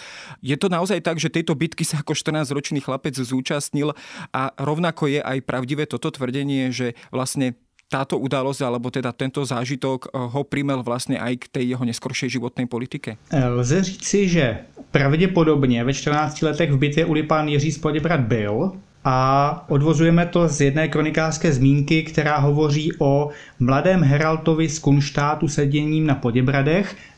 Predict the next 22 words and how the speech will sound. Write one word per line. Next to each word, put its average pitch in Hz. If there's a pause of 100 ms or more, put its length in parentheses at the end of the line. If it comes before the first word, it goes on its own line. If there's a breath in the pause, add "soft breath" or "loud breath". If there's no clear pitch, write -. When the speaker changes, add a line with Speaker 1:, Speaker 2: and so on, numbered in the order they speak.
(160)
Speaker 2:
že 143
byl 147
tento 165
mladý 139
herald 143
z -
Kunštátu 143
seděný 143
na 139
Poděbradech 135 (200 loud breath)
v -
té 139
bitvě 131
u 131
Lipan. 120 (360 loud breath)
Ovšem, 202 (180 loud breath)
tady 170
ten 160
kronikář 170
použil 147
jméno 160
poručníka 160